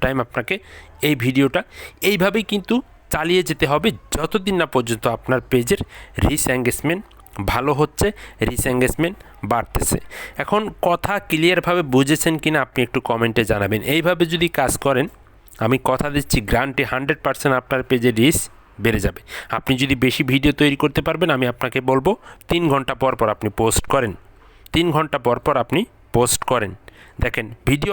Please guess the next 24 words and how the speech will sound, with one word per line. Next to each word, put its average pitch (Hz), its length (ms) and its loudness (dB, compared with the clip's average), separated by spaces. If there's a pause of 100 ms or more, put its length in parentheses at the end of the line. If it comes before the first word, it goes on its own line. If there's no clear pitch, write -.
(100)
আপলোড 147 340 0
দেন, 98 100 -2 (120)
আপনাকে - 260 -2 (540)
প্রচুর 233 360 4 (220)
পরিমাণ 180 360 4
এখানে 170 240 -2 (300)
কষ্ট - 220 -2 (140)
করতে 160 280 2
হবে, 165 140 2 (120)
প্রচুর 165 300 4 (140)
পরিমাণ 147 280 4 (220)
আপনাকে - 360 -4
এখানে 135 240 -2 (120)
ধৈর্য 127 260 2 (140)
নিয়ে 165 140 6 (440)
এই 120 120 0
Facebook 127 400 0
প্ল্যাটফর্মে 139 440 -2 (360)
আপনাকে 123 260 -4 (140)
কাজ 123 120 -2 (120)
করতে - 240 0
হবে, 151 100 0 (100)
আপনি - 240 -2
যদি 127 140 0